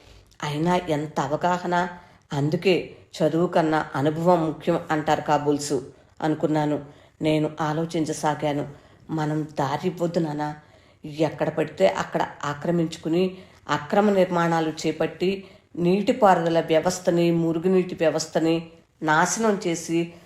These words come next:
చెరువులు ఊళ్ళు, ఊళ్ళు చెరువులు అయ్యే పరిస్థితిని అడ్డుకోవాలి అంటే మనం మన వంతు బాధ్యతగా ఉండాలి అన్నాను నేను. నాన్న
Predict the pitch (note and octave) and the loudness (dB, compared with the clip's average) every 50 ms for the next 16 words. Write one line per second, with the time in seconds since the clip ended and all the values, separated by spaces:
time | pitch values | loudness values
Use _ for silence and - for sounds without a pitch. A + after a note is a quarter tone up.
0 | - - _ _ _ - G3+ F#3+ F#3 G3 G3+ G#3+ G#3 F#3 F3+ E3+ F#3 F#3+ F#3+ F#3 | -20 -20 _ _ _ 2 4 6 6 6 4 4 4 4 4 4 2 2 2 4
1 | F3+ F#3+ F#3 F#3 E3 D#3+ E3+ G3+ G#3+ G#3+ - - - - F3+ E3 F3+ F#3 F#3+ F#3 | 6 8 8 6 6 2 0 2 2 2 0 -2 -2 -2 0 0 2 2 2 2
2 | E3+ F3+ - - F3 E3 E3 E3 E3+ - E3 D#3+ F3 E3+ - - F#3+ - F#3 F3 | 0 -2 -4 -4 -2 -2 -2 -2 0 0 0 0 0 -4 -6 -8 -8 -6 -6 -6
3 | - - - D#3+ D3+ - E3+ - G3+ F3+ E3 E3 D#3+ D#3 E3 E3 D#3 D3+ D3+ D#3 | -6 -4 -6 -6 -4 -6 -6 -2 0 2 2 2 2 2 2 0 0 0 0 0
4 | G3+ G#3+ A#3 A3+ A3+ - - - - _ _ _ _ E3+ E3+ D#3+ D#3 D#3 D#3+ D#3+ | 0 0 0 0 -4 -10 -18 -20 -20 _ _ _ _ -2 0 0 0 0 0 -2
5 | D#3 D#3 D#3 D3+ D#3 D#3+ D#3 D3+ D#3 D#3 D#3+ - G3 - - - C#3+ C#3 D3 C#3+ | -2 -2 -4 -4 -4 -4 -4 -2 -2 -4 -2 -4 -6 -6 -4 -4 -2 -2 -2 -2
6 | - F#3+ F3+ F#3 F#3+ - F3+ E3+ D3+ D#3 D#3 C#3 D#3 D3+ C#3+ C#3+ C#3+ - - - | 2 2 2 2 2 0 0 -2 0 -2 -2 0 0 0 0 -2 -4 -8 -12 -20
7 | _ _ _ _ _ _ - D3+ D3+ D3+ D#3 D3+ D3 D3 D3+ D3 D3 D3 D3 C#3+ | _ _ _ _ _ _ -6 -4 -2 -2 -2 -2 -2 -2 -2 -2 -2 -2 -2 -2
8 | - C#3+ C#3+ - _ _ _ _ _ _ _ _ _ _ _ _ _ F3 E3+ E3+ | -4 -6 -14 -20 _ _ _ _ _ _ _ _ _ _ _ _ _ -2 0 0
9 | E3 F3 F3+ F3+ F3 F#3+ G#3 G#3+ | 0 0 0 0 0 0 -2 -4